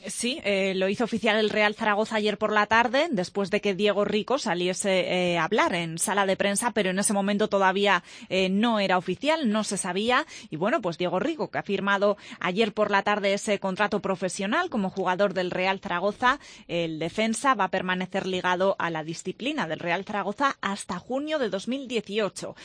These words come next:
A partir de la próxima jornada, en el partido que va a enfrentar al Zaragoza contra el Oviedo, y ya hasta final de la presente campaña, el jugador zaragocista va a cambiar su dorsal y va a lucir el número veintidós.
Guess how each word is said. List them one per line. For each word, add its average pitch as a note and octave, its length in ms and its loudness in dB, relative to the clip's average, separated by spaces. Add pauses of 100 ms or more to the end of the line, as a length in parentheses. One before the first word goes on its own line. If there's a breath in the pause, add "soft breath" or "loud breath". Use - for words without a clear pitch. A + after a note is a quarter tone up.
(160 loud breath)
A - 80 -4
partir A3+ 320 0
de B3 60 0
la A#3 120 2
próxima G#3 540 0
jornada, A3+ 640 2 (260 loud breath)
en E3 180 -6
el D#3 240 -6
partido D#3+ 460 -4
que D3+ 100 -6
va C#3 80 -8
a D#3 40 -6
enfrentar F3 340 -2
al F3 140 2
Zaragoza F#3 560 0 (280 loud breath)
contra G#3 340 2
el G3 100 2
Oviedo, A3+ 540 2
y F3 140 -6
ya F3+ 200 2
hasta D3+ 260 -8
final F#3+ 340 -4
de G3 60 2
la D#3 100 2
presente F3+ 360 -4
campaña, A#3+ 580 0
el G3 100 -2
jugador F3+ 400 2
zaragocista G3 680 0
va E3+ 140 0
a E3+ 60 0
cambiar E3 380 -4
su F3+ 160 -6
dorsal C4 580 -2
y F#3+ 80 -6
va G#3 100 2
a - 20 4
lucir G#3+ 400 -4
el F3+ 200 -4
número D#4 280 -2
veintidós. F3 800 -6